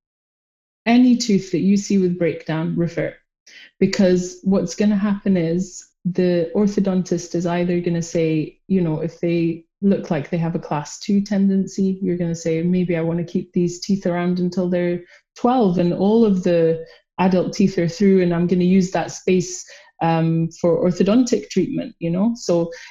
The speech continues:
it, it, it varies from patient to patient, but I would say if,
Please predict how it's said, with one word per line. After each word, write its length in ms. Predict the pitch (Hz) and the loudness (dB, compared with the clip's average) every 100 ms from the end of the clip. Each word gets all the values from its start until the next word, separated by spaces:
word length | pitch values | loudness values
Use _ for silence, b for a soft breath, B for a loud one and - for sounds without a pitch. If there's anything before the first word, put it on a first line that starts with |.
| _ _ | _ _
it, 260 | - - - | -4 -4 -8
it, 180 | - - _ | -8 -8 _
it 140 | 202 | 2
varies 500 | 175 202 220 226 214 | 4 2 2 2 0
from 160 | - 190 | 0 0
patient 260 | 202 202 160 | 0 0 -4
to 40 | |
patient, 260 | - 180 185 | -4 -4 -4
but 100 | 196 | -2
I 80 | 196 | 0
would 120 | 202 | 0
say 300 | - 175 175 | 0 0 0
if, 200 | 185 - | -2 -8